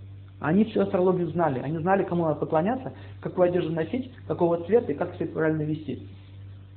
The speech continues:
чтобы иметь эту вибрацию от Марса. Поэтому они были очень сильны в то время. И,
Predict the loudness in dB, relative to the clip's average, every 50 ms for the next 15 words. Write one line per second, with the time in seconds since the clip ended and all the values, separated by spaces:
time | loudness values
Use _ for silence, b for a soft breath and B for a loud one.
0 | -18 -16 -12 -8 -4 -2 0 0 0 0 -2 -4 -8 -6 -4 -2 2 2 2 2
1 | 2 -2 -4 -4 -2 -2 -4 -4 -6 -10 -12 -14 -12 -4 0 0 0 0 0 -2
2 | 0 2 2 2 4 4 4 2 2 2 -2 -4 -2 -2 0 0 0 0 -2 -4
3 | -4 -4 -2 -2 -4 -4 -6 -10 -12 -16 -16 -18 -18 -20 -20 -18 -18 -16 -16 B
4 | B B B B B -4 0 2 4 4 2 2 -2 -6